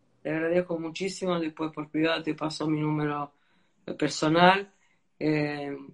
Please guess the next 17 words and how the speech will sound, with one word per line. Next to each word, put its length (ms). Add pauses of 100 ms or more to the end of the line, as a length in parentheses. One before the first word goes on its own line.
(300)
soltá. 800 (460)
Mis 140
palabras 420
van 140
a 80
ser, 300
eh, 400
hoy, 400 (400)
soltá, 640 (400)
soltá, 640 (180)
soltá. 560
No 140
tenés 300
el 100
control 420
de 120
nada. 420